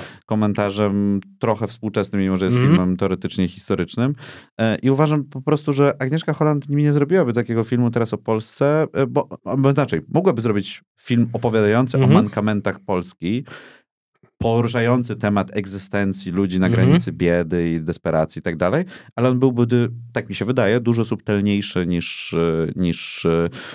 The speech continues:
Speaker 1: niż, e, Kobieta samotna. Co więcej, wydaje mi się, że byłby dużo bardziej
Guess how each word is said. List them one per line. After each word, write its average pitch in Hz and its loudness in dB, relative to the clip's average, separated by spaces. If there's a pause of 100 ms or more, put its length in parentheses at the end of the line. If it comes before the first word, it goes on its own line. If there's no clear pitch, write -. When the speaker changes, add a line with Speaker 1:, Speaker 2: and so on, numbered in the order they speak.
(140)
Speaker 1:
niż, 92 0
e, 87 4
Kobieta 95 -2
samotna. 92 -2 (240)
Co 143 -4
więcej, 180 0
wydaje 151 2
mi 160 2
się, 151 0
że 143 4
byłby 135 2
dużo 143 2
bardziej 127 0